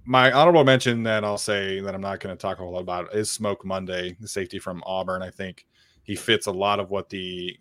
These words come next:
N F L really values in terms of, like, that six defensive back, dime backer kind of player, um, that we saw, of course, you know, like, Adrian Phillips carve out a very significant role with, and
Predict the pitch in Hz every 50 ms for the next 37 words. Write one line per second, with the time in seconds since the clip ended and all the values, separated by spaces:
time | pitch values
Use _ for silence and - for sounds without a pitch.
0 | _ - 117 113 110 104 - - 107 101 98 92 101 101 98 92 87 95 92 95
1 | 95 95 92 90 90 90 82 - 98 92 87 92 90 85 87 90 87 85 - -
2 | 90 87 82 - - - - - 113 104 - - 110 101 - 98 90 90 87 85
3 | 101 101 101 98 95 - _ _ _ - 101 101 101 98 95 87 98 98 98 98
4 | - 101 92 - 101 95 92 - - 101 101 98 98 95 95 95 - _ _ _
5 | _ _ _ _ _ _ - 98 95 90 90 90 87 90 90 92 95 92 - -
6 | 95 92 90 90 87 - - 98 90 - 92 90 87 85 85 85 - - 98 92
7 | 95 90 87 - 107 104 98 - - - 101 98 101 98 98 95 90 98 95 95
8 | 92 - 98 101 101 95 - 98 95 101 95 101 98 95 95 95 92 95 95 95
9 | 90 - 95 87 85